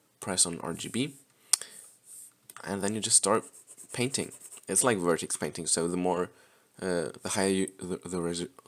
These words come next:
the resolution of your mesh is, uh, the cleaner what you paint will be. How I go about this is, uh, usually just, uh,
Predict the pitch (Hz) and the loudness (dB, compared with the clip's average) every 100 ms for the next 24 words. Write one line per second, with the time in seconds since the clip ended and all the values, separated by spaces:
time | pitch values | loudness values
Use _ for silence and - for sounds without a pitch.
0 | - 87 87 95 92 107 156 156 123 120 | -16 -8 -4 -2 2 4 4 2 -2 -4
1 | 98 - - 92 104 - - - - _ | -6 -4 -2 0 4 4 2 -16 -20 _
2 | - 90 85 82 _ _ _ _ _ _ | -4 0 0 -4 _ _ _ _ _ _
3 | - 90 - - 110 98 90 82 90 - | -4 -4 -2 -6 0 2 2 0 -4 -10
4 | _ - - - - - - - - - | _ -20 -20 -20 -20 -20 -18 -18 -18 -18
5 | - - - - - 92 - - - 95 | -18 -18 -16 -16 -4 -4 -2 -6 -4 -4
6 | 76 - - - _ _ _ _ _ 90 | -2 -2 -2 -8 _ _ _ _ _ -4
7 | 80 73 - - _ - _ _ _ - | -2 -4 -6 -18 _ -20 _ _ _ -14
8 | - - _ _ _ _ _ _ _ _ | -14 -20 _ _ _ _ _ _ _ _
9 | _ _ _ _ _ _ _ - - - | _ _ _ _ _ _ _ -20 -20 -20
10 | - - - - _ _ _ _ _ - | -20 -20 -20 -20 _ _ _ _ _ -4
11 | 107 98 95 98 90 92 - 85 95 - | 0 0 2 2 2 0 0 -2 2 2
12 | 85 85 82 73 - 85 85 82 85 - | 4 0 0 -4 -6 -6 -4 -4 4 4
13 | - - 82 78 | 4 -4 -6 -6